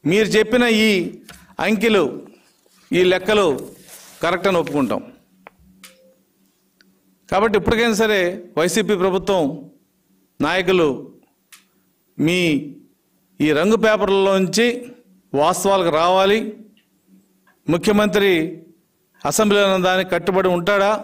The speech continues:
మార్చుకుంటాడా కూడా సమాధానం చెప్పి ఈ స్కీముల మీద, నూట ఇరవై తొమ్మిది స్కీముల మీద బెనిఫిషరీస్ యొక్క లిస్టు, మూడు సంవత్సరాల యొక్క లిస్టు మీరు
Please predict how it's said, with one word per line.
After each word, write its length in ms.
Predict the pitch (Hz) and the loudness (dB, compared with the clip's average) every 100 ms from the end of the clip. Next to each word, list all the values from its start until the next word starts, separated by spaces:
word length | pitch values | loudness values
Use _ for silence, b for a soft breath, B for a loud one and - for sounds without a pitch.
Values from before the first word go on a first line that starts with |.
| - - _ _ _ - | -10 -20 _ _ _ -2
మార్చుకుంటాడా 600 | 139 180 170 185 180 180 | 0 0 -2 -2 0 0
కూడా 160 | 170 175 | 0 -2
సమాధానం 420 | 165 180 180 175 151 | 0 2 2 0 0
చెప్పి 260 | 170 170 190 156 - - b b b b - | 0 2 2 0 -8 -20 b b b b -2
ఈ 100 | 196 208 | 0 0
స్కీముల 460 | - 220 254 247 | -2 0 2 4
మీద, 260 | 226 214 220 277 277 - - _ _ _ _ - | 2 2 2 0 -4 -14 -20 _ _ _ _ -2
నూట 240 | 170 233 233 | 0 2 2
ఇరవై 220 | 233 233 | 2 2
తొమ్మిది 340 | 233 226 214 | 2 2 0
స్కీముల 400 | 208 214 220 214 | -2 0 2 2
మీద 300 | 202 202 208 | 2 2 2
బెనిఫిషరీస్ 760 | 220 170 220 214 233 233 220 196 | 0 0 0 2 0 2 0 0
యొక్క 220 | 202 196 | -2 0
లిస్టు, 440 | 170 196 208 285 247 135 - - _ _ _ - | 0 2 0 2 2 0 -6 -18 _ _ _ -4
మూడు 220 | 156 220 | 0 2
సంవత్సరాల 440 | 208 214 208 202 202 | 2 0 0 0 2
యొక్క 220 | 196 190 | 0 0
లిస్టు 340 | 185 180 220 190 170 B B B B - | 0 2 2 2 0 B B B B -4
మీరు 340 | 156 202 196 | 0 2 4